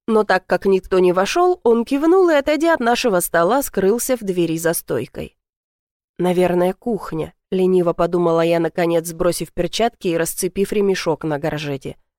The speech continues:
Вытащила из-под доспеха в косу, с удовольствием почёсывая шею. «Проверь, где беглец».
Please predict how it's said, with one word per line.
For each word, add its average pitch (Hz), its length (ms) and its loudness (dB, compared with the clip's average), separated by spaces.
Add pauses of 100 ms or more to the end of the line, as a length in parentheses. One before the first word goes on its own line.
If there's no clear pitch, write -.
Вытащила 285 640 0
из-под 208 340 -2
доспеха 185 580 0
в - 80 -8
косу, 175 520 -4
с - 100 -10
удовольствием 160 640 -2
почёсывая 156 640 -6
шею. 160 440 -6 (600)
«Проверь, 185 520 2
где 233 260 -2
беглец». 220 720 0